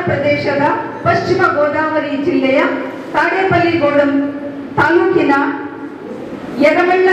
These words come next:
ಗ್ರಾಮದಲ್ಲಿ ಜನಿಸಿದ ಒಂದು ಮಾಣಿಕ್ಯ. ಒಂದರಿಂದ ಹತ್ತನೇ ತರಗತಿಯವರೆಗೆ ತಾಡೇಪಲ್ಲಿಗೋಡಂನ ವಿಜಯ ಭಾರತಿ ವಿದ್ಯಾನಿಕೇತನದಲ್ಲಿ ತಮ್ಮ ಶಾಲೆಯನ್ನ ಮುಗಿಸಿದ್ರು.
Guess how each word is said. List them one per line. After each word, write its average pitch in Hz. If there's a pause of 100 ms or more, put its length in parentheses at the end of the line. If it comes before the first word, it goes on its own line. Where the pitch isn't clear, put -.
ಗ್ರಾಮದಲ್ಲಿ 277
ಜನಿಸಿದ 277 (300)
ಒಂದು 247
ಮಾಣಿಕ್ಯ. 233 (1600)
ಒಂದರಿಂದ 381
ಹತ್ತನೇ 381
ತರಗತಿಯವರೆಗೆ 302
ತಾಡೇಪಲ್ಲಿಗೋಡಂನ 302 (580)
ವಿಜಯ 359 (100)
ಭಾರತಿ 302
ವಿದ್ಯಾನಿಕೇತನದಲ್ಲಿ 285
ತಮ್ಮ 269
ಶಾಲೆಯನ್ನ 294
ಮುಗಿಸಿದ್ರು. 214